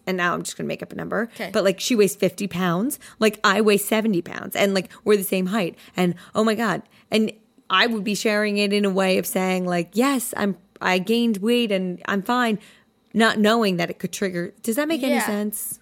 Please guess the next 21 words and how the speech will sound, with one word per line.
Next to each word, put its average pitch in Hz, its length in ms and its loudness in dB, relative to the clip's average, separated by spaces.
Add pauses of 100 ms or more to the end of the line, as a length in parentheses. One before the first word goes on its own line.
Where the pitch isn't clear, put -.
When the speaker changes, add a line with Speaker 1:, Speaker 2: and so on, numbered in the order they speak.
Speaker 2:
Yeah. 226 340 -8 (520)
And 262 120 -2
I 294 80 0
think, 370 180 -4
like, 392 140 -2
on 269 140 0
the 226 60 -6
flip 294 440 -6
side, 185 580 -4 (800)
you're 233 380 2
all 220 160 2
about 220 220 -2
being 226 120 -4
ele-, 202 280 -2
unapologetically 202 800 -6
you 202 200 0
and 196 100 4
Speaker 1:
Mm. 185 100 2
Speaker 2:
sharing 196 300 -2
your 190 120 -10
truth. 208 420 -10